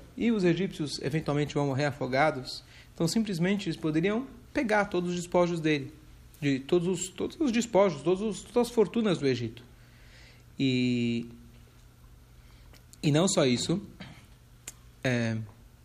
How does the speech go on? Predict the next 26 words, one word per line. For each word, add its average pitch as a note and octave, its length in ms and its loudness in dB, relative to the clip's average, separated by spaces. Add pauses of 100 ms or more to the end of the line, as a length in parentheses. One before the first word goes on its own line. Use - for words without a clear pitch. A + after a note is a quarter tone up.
(280)
a C#3+ 80 2
Guemará B2+ 640 2 (880)
traz D#3 560 4
uma C3+ 80 -10
passagem C3 520 0
muitos E3 400 -4
anos D3 160 0
depois, C#3 400 -2 (180)
milênios C#3 440 -2
depois, C3 360 -2 (180)
um, B2+ 200 -6 (140)
mil G3+ 240 0
anos D3 180 -2
depois, C#3 360 2 (640)
que B2+ 520 0
os B2 400 -4
egípcios, D3+ 760 -2
descendentes, C3+ 800 -2
et A2 160 -6
cetera, E3+ 340 2
os C#3 80 -6
egípcios D#3+ 440 -4
vieram E3+ 360 4
cobrar D#3+ 360 0
dos D#3 160 -4
judeus F3 640 2